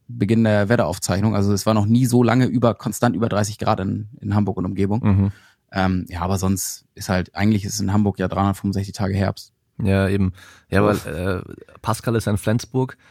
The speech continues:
Speaker 1: Mhm.
Speaker 2: Ah, nee, äh, es war gar nicht Pascal, es war ein anderer Kumpel aus Berlin, der hat irgendwie in seiner Story bei Instagram irgendwie, war er am See chillen und hat halt irgendwie dann dieses Temperaturding hingemacht, irgendwie mit achtundzwanzig Grad. Denk ich so, okay.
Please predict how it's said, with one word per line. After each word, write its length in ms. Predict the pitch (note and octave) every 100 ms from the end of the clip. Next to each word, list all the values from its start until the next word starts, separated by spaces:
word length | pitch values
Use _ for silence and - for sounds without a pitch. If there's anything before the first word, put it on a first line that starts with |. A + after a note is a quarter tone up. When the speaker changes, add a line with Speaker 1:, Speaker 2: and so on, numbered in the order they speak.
| - -
Speaker 1:
Mhm. 340 | A#2 A2 C3+ _ _ _ _ _
Speaker 2:
Ah, 160 | G2+ G2+
nee, 180 | A#2+ A2+
äh, 200 | F2 G2+
es 160 | F#2
war 80 | -
gar 60 | B2
nicht 120 | F#2
Pascal, 240 | G2 -
es 60 | F2+
war 80 | F2+
ein 40 |
anderer 200 | A2 A#2
Kumpel 280 | - G#2+ F#2
aus 140 | F#2
Berlin, 340 | - F#2 G2+ A#2
der 100 | F#2
hat 60 |
irgendwie 420 | F#2 G#2 G2+ G2 - - -
in 180 | G#2+
seiner 200 | F#2+ F#2+
Story 340 | F#2+ G2 A2 A2+
bei 120 | G#2+
Instagram 460 | G#2+ A#2 A2 G#2+ G2+
irgendwie, 400 | G#2+ G2+ G2+ G2 - - - _ _ _ _
war 280 | A#2+ G2+ G#2+
er 80 | E2+
am 140 | G2
See 480 | F#2 G2+ C3 D#3 D3 - _
chillen 400 | - - C#3+ D#3+
und 100 | E3
hat 160 | A#2 A2+
halt 140 | A2
irgendwie 240 | A2 G#2+ G#2+
dann 180 | G2+ G2+
dieses 180 | G#2+
Temperaturding 600 | - G#2 G#2+ - D3 B2
hingemacht, 380 | G#2+ F#2+ F#2+ G2+
irgendwie 120 | G2+
mit 140 | G2 -
achtundzwanzig 540 | - A#2+ G2+ G2 -
Grad. 320 | - G#2 - _ _ - - _ _ _ -
Denk 140 | F2
ich 60 | F2
so, 140 | -
okay. 380 | F2 - G#2+ B2+